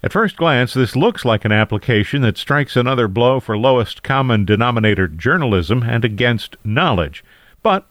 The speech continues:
let's consider what the developers have to say about it. In today's endless news cycle, says Brief Me C E O Max Campion,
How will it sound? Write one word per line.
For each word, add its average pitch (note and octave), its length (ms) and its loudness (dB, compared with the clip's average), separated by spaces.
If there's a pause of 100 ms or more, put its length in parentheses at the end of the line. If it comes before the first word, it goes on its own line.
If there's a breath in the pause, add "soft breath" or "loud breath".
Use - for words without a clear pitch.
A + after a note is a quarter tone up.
let's D3+ 240 -4
consider C3 440 0
what B2+ 160 0
the C#3+ 80 2
developers B2+ 680 -2
have B2 180 0
to C#3 80 -2
say G#3 180 -2
about G#2+ 300 2
it. - 180 -10 (300 soft breath)
In A#2 140 2
today's E3+ 420 0
endless D3 540 0
news E3 320 0
cycle, B2 480 0
says B2 260 0
Brief C3 380 0
Me B2 200 4
C C3 360 -2
E A#2 80 4
O A#2 100 4
Max A2+ 400 -2
Campion, A#2+ 560 0